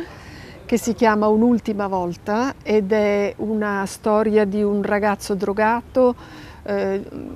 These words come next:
e del suo rapporto difficile con la madre, e, mm, è un altro dramma. È un film che mi sta molto a cuore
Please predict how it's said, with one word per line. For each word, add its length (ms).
e 140
del 200
suo 160
rapporto 400
difficile 520
con 140
la 80
madre, 640
e, 260
mm, 220
è 100
un 140
altro 260
dramma. 540
È 80
un 120
film 300
che 140
mi 100
sta 160
molto 300
a 40
cuore 520